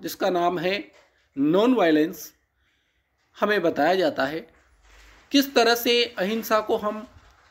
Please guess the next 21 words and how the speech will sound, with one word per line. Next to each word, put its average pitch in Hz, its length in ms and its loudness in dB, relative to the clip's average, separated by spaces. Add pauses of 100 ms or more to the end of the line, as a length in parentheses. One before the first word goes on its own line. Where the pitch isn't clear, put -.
(540)
एक - 200 -6
व्यक्तिगत 196 720 4
रूप 269 200 2
से 262 140 0
लागू 240 260 4
कर 233 160 2
सकते 233 320 -4
हैं, 233 320 -10 (320)
ग्रुप 226 280 -4 (100)
में 247 120 6
लागू 220 300 4
कर 214 140 0
सकते 214 340 -6
हैं, 208 220 -10 (540)
राष्ट्र 190 640 0 (680)
के 214 100 0
ऊपर 208 320 0
लागू 185 280 4
कर 190 140 0
सकते 185 340 -6
हैं 180 220 -8